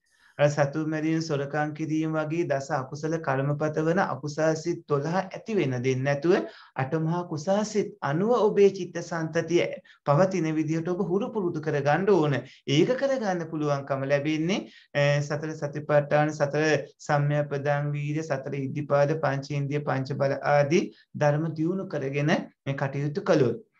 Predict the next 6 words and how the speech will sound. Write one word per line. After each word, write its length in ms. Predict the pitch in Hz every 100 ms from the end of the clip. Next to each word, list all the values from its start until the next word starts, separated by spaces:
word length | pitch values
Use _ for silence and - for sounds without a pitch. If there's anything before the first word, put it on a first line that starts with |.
| _ -
ආසව 400 | 139 139 139 151
අනුසය 340 | 135 131 139
ධර්ම 280 | 135 139 151 160
දුර්වල 360 | 156 139 156 175
කරගත්තොත්. 680 | 180 143 131 123 - 131 - _ _ _ _ _ _ _ _ _ _ _ _ _ _ _ _ _ _ _ _ _ _ _ _ _ -
එතකොට 400 | 208 240 254